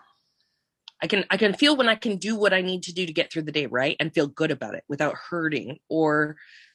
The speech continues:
I can go and sweat with my friends and go blueberry picking and, like, you know, do all of these other things and be like, "Yeah,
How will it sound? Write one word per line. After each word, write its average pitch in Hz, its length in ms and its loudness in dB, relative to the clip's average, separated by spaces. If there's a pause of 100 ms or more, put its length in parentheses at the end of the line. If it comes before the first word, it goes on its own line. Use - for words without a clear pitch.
(140)
I 214 120 2
can 208 180 -4
go 208 180 8
and 190 120 4
sweat - 340 2
with 196 180 -12
my 196 120 2
friends 185 880 2
and 151 480 2 (340)
go 185 120 6
blueberry 214 440 4
picking 160 540 0
and, 180 320 0
like, 170 280 0
you 214 120 2
know, 175 300 6
do 175 180 -2
all 175 180 2
of 170 80 -6
these 185 180 -6
other 285 260 0
things 196 480 -4 (360)
and 202 640 4 (1160)
be 233 140 -2
like, 208 260 0
"Yeah, 320 140 -4